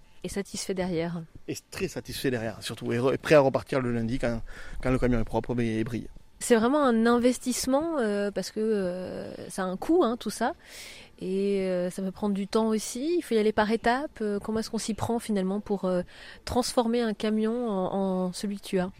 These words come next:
Speaker 2: Ça a été très long, très long, très long. C'est, c'est un coût énorme.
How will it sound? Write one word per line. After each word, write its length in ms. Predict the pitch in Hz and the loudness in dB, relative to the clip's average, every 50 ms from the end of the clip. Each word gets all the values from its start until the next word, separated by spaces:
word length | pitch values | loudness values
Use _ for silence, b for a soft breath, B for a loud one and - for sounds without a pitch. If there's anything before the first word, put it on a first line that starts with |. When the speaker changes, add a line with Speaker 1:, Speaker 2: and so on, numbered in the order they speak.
| - | -12
Speaker 2:
Ça 180 | - - - 127 | -10 -8 -4 -4
a 40 | 113 | -4
été 200 | - - 151 143 - - | -2 -2 -2 -2 -2 -4
très 180 | - - - 165 | -6 2 2 4
long, 220 | 160 147 147 139 - - - - - | 4 4 2 -2 -10 -16 -20 -16 -12
très 180 | - - 143 | -4 -2 0
long, 100 | 131 131 | 0 0
très 160 | 127 - - | 0 -2 -2
long. 220 | 127 131 151 170 170 - | -2 -2 -2 -2 -6 -10
C'est, 480 | - - - - - 120 113 104 - 110 | -8 -8 -6 -2 0 0 2 2 0 -2
c'est 120 | - - | -2 0
un 140 | 113 127 127 | 0 0 0
coût 180 | - - 123 | 0 2 0
énorme. 320 | 117 113 120 131 143 160 | 2 4 4 4 2 2